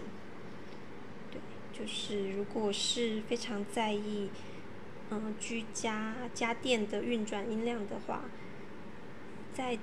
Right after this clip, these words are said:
最低风速的这个运转声上面，我觉得是蛮能够接受的。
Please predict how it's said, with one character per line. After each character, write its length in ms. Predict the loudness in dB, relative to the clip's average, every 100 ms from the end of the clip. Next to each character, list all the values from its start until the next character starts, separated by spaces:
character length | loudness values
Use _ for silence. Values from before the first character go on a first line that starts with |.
| 4
最 120 | 4
低 140 | 4
风 220 | 2 2
速 180 | 2 4
的 80 | 4
这 100 | 4
个 360 | 0 0 0 -2 -4 -6 2
运 160 | 4 4
转 180 | 2
声 220 | 0 0 0
上 180 | 0
面， 160 | 2 2
我 140 | 2
觉 160 | 0 0
得 140 | 2
是 340 | 0 2 4 4
蛮 200 | 2 0
能 140 | 0
够 120 | 0 0
接 260 | 2 2
受 280 | 4 2 2
的。 100 | 0